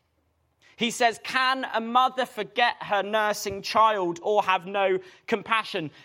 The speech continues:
Even if she does, I will not forget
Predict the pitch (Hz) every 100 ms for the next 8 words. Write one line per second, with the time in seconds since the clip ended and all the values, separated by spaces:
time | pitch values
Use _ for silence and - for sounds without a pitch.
0 | _ - 311 320 294 302 269 - 254 262
1 | 226 - - - _ _ _ - - 233
2 | 185 - 311 277 202 147 123 - - -
3 | _ _ _ _ _ _ _ _ _ _
4 | _ _ _ _ - 220 240 233 190 190
5 | 180 202 226 156 - _ _ _ _ _
6 | 160 147 175 147